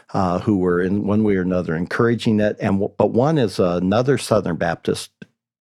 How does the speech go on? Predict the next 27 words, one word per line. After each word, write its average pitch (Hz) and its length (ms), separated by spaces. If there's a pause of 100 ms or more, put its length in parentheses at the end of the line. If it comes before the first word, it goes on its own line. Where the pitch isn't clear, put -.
(120)
teaching 85 720
woman. 87 400 (680)
I 98 100
sat 98 340
there 92 200
and 85 140
endured 90 680
some 92 280
of 82 100
her 101 160
teaching 98 420
today. 92 460 (300)
That 101 160
got - 100
me 90 100
in 82 60
a 78 60
bad 80 320
mood 85 240
too. 98 420 (680)
Um, 95 680 (220)
and 101 200
she 117 800 (1160)
was 104 240
basically 101 1040 (360)
saying, 98 420
"Hey, 98 280